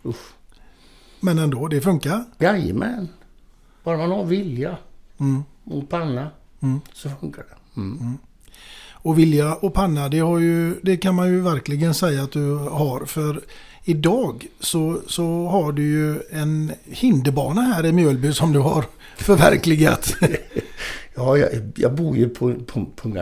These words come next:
Speaker 1: i en flygel då, på, på en prästgård här i, i Mjölby som heter Duvelund.
Speaker 2: Mm.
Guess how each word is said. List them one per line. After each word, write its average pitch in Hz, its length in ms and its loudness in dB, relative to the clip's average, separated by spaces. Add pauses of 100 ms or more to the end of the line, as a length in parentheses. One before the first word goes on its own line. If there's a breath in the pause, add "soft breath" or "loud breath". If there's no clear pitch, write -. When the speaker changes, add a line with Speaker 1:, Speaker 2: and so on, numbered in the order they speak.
(120)
Speaker 1:
i 131 120 -2
en 120 120 0
flygel 151 600 -2
då, 110 160 -2
på, 127 280 -4
på 123 180 -8
en 117 80 -2
prästgård - 580 -4
här 110 220 -4
i, 113 280 -6
i 113 40 -4
Mjölby 92 480 -6 (720 loud breath)
som - 180 -6
heter 101 180 -6
Duvelund. 113 840 -2 (400)
Speaker 2:
Mm. 135 200 -2